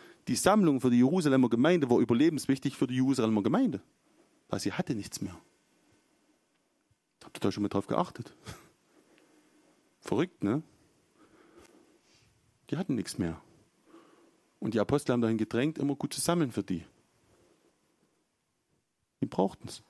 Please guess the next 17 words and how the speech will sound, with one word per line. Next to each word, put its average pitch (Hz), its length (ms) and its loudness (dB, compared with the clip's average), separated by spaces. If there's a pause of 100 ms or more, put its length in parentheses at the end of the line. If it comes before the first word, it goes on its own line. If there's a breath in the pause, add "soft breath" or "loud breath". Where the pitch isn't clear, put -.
Die - 60 2
Antiocher 120 420 2
Gemeinde, 156 400 0
für 117 120 -4
die 110 120 -2
hat 107 100 -4
niemand 160 240 0
gesammelt. 87 440 -6 (880 loud breath)
Die 101 100 -2
haben 104 120 0
ja 98 80 -2
nicht 92 140 -10
alles 95 200 -2
verkauft. - 500 -8 (840 soft breath)
Und 107 120 -4
trotzdem 131 340 -2
war's 110 160 -4